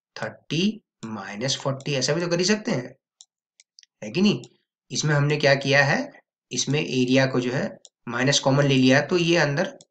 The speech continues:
plus हो जाता है, ये ऐसा किया है, ठीक है, Confuse होने की जरूरत नहीं है। दोनों triangles के area का sum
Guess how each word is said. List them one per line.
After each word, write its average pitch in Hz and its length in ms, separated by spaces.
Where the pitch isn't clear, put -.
plus 123 220
हो 110 40
जाता 104 300
है, 110 240
ये 104 140
ऐसा 127 180
किया 107 300
है, 110 240
ठीक 160 180
है, 214 120
Confuse 123 380
होने 123 140
की 127 100
जरूरत 123 320
नहीं 131 220
है। 185 80
दोनों 139 360
triangles 123 440
के 131 100
area 120 340
का 131 280
sum - 300